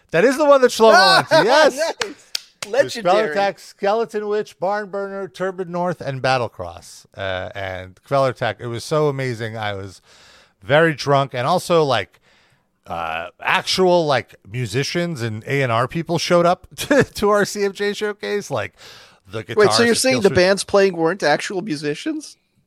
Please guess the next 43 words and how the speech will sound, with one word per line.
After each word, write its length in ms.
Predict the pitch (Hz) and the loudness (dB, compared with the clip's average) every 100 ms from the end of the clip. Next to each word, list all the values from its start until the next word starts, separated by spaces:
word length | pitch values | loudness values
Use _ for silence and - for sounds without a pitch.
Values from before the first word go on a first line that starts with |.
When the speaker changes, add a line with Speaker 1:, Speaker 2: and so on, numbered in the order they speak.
| _ _ _ _ - - - | _ _ _ _ -20 -18 -4
Speaker 1:
I, 240 | 160 175 | 0 2
I 40 | 214 | 0
didn't, 180 | 214 | 0
I 120 | 165 202 | 2 2
didn't 120 | 190 | 2
mean 120 | 185 | -2
it 60 | 151 | 2
that 180 | 151 135 | 2 2
way, 120 | 120 | 0
but 140 | 127 | 0
I 80 | 156 | 0
mean, 140 | 170 165 | 0 0
like, 240 | 156 117 | 0 -2
the 180 | 123 143 | -6 -4
guitarist 500 | 147 - 165 175 - | -2 2 4 4 0
of 120 | 139 | -6
Killswitch 480 | - 160 - 147 135 | -2 -4 -4 -6 -6
Engage. 300 | 120 123 90 | -6 -4 -2
Like, 120 | 139 | 0
I 80 | 196 | 2
mean, 140 | 208 | 2
like, 160 | 196 147 | 2 0
known 680 | 143 165 190 185 175 156 - _ _ _ 107 | 2 6 6 6 4 -2 -10 _ _ _ -2
big 280 | 165 170 139 | 0 0 -2
name 460 | 139 135 120 113 113 | -4 -4 -6 -8 -10
musicians 580 | 110 98 - 82 78 | -10 -10 -14 -18 -20
is 80 | 90 | -12
what 140 | 98 90 | -8 -8
I, 100 | 107 | -8
what 160 | 107 | -8
I 100 | 92 | -8
meant 200 | 87 92 - | -8 -14 -16
to 80 | |
say. 260 | 90 95 85 - - - | -14 -14 -14 -18 -20 -18
Speaker 2:
All 80 | 240 | -14
right. 380 | 277 113 107 107 | -4 0 2 0
Speaker 1:
Uh, 40 | |
like 200 | 120 127 | -2 -4
Adam 280 | 147 156 151 | -2 -2 -2
D 140 | 135 135 | -6 -8
from 180 | 117 | -8
Killswitch 440 | - 135 113 117 110 | -6 -4 -4 -10 -10
Engage, 680 | 113 214 262 233 226 208 | 0 6 8 8 4 -2